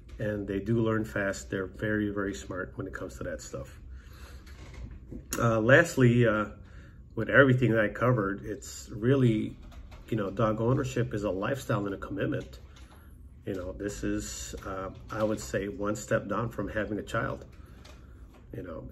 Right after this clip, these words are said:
you have to plan life around your dog, your work schedule, everything else, uh, vacations, trips. Uh,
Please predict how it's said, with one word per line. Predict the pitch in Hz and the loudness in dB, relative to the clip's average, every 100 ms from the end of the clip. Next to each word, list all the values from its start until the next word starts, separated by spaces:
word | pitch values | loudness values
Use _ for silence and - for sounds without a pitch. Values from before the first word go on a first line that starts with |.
| 104 | -12
you | 101 92 95 - | -10 -10 -8 -4
have | 104 92 - | -2 -2 -2
to | 113 | -2
plan | - 107 110 101 | 0 2 2 0
life | 98 98 101 | -2 -2 -2
around | 95 92 98 | -2 -2 -2
your | 104 | 2
dog, | 113 127 - 95 | 2 2 -2 -4
your | 92 85 | -4 -4
work | 90 104 101 - | 2 0 0 -6
schedule, | - 101 - 95 90 90 - - - - - - - - | -4 -4 -2 -6 -4 -8 -10 -18 -18 -18 -18 -18 -20 -4
everything | 104 95 92 92 95 | -2 0 -2 -2 0
else, | - - - - - | 2 2 0 -8 -8
uh, | 127 92 92 - - - - - - - - - | -8 -8 -10 -12 -18 -18 -18 -18 -18 -18 -18 -8
vacations, | 120 101 - 131 123 110 98 - | -2 -2 0 4 4 2 -4 -6
trips. | - - 139 127 - - - - - - - - - - - - - - - - - - - - - | -6 2 2 2 -6 -10 -12 -14 -16 -16 -18 -18 -16 -14 -14 -16 -18 -20 -16 -14 -12 -10 -12 -12 -6
Uh, | 110 98 - | -4 -4 -6